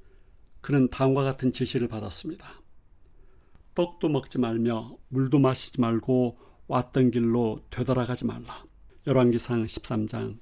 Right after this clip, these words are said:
구 절 말씀입니다. 이 젊은 선지자에게 왕이 자기 집으로 함께 가자고 했으나 그때는 거절했습니다. 그러나 후에 나이 많은 선지자에게 꾀임을 받아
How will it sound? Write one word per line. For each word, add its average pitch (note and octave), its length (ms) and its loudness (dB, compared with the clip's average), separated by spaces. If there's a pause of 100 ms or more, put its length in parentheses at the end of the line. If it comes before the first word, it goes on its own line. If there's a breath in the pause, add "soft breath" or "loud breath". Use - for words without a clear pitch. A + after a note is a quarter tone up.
구 - 120 -16
절 A2+ 160 -4
말씀입니다. G2+ 680 -12 (1300 soft breath)
이 D#3+ 160 4
젊은 D3 300 4
선지자에게 B2+ 880 0 (380 soft breath)
왕이 B2+ 340 6
자기 A#2+ 300 -4
집으로 C3+ 260 0
함께 D3+ 300 -2
가자고 A#2+ 380 -4
했으나 A#2 520 -4 (300 soft breath)
그때는 B2 420 0
거절했습니다. A2 720 -8 (1040)
그러나 C3 280 2
후에 A#2+ 480 0 (440)
나이 C3 220 4
많은 C3 260 6
선지자에게 C3 920 -2
꾀임을 D#3+ 360 2
받아 A#2 480 -6